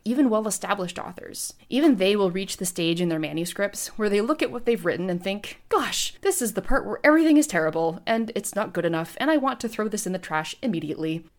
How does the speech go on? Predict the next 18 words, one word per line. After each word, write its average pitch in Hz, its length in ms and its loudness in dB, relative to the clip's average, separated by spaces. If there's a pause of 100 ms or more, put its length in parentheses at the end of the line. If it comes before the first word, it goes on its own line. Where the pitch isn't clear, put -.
(120)
But 196 140 -2
push - 220 8
on, - 320 -8
tenaciously, 214 680 2
persistently, - 840 -2
doggedly 214 480 4
push 202 320 4
on 196 300 2
and 180 160 -4
push - 240 4
through 233 320 0
the 233 100 0
discomfort 196 600 -4
of 165 180 -6
writing 190 300 -2
the 175 80 0
hard 175 280 -6
scenes, - 460 -8